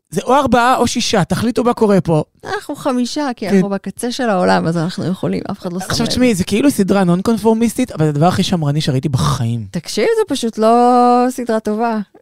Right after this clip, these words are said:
Speaker 2: זה בשורה <laughs> התחתונה,
Speaker 1: לא,
Speaker 2: כאילו,
Speaker 1: היא,
Speaker 2: היא
Speaker 1: היא,
Speaker 2: לא
Speaker 1: היא לא בלתי מהנה, בעיניי. כאילו, הכוכבת הראשית, שהיא גם כתבה את הסדרה,
Speaker 2: מהמם.
Speaker 1: כמובן, כמו שקורה באבק כוכבים, נכון?
Speaker 2: כן.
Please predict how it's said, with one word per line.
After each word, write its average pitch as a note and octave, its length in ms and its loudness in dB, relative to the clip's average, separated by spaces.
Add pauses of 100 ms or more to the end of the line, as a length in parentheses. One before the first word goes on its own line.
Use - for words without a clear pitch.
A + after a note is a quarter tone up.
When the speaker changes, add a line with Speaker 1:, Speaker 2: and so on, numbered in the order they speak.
(140)
Speaker 2:
זה F#3+ 300 0
בשורה G#3+ 300 0 (300)
<laughs> E4+ 240 -2 (160)
התחתונה, A#3 560 -4
Speaker 1:
לא, - 0 -
Speaker 2:
כאילו, C#4 300 4
Speaker 1:
היא, A#3 220 -2
Speaker 2:
היא G3+ 280 -6
Speaker 1:
היא, F3+ 100 0
Speaker 2:
לא C#4 240 -2 (160)
Speaker 1:
היא D#3 140 -2
לא F#3 180 4
בלתי G#3 300 0
מהנה, B2+ 520 -4
בעיניי. B2+ 680 0
כאילו, B2+ 1000 2
הכוכבת A#2+ 800 -4
הראשית, A3 800 -4
שהיא D3 240 -6
גם C#3+ 120 0
כתבה F3+ 520 0
את G#3+ 100 -6
הסדרה, B2 380 -2
Speaker 2:
מהמם. B2 100 2
Speaker 1:
כמובן, A#2+ 360 0
כמו C3 160 -8
שקורה A#2 1040 -4
באבק A#2+ 440 -4
כוכבים, F3 560 0
נכון? F3+ 280 -2
Speaker 2:
כן. D3+ 140 -4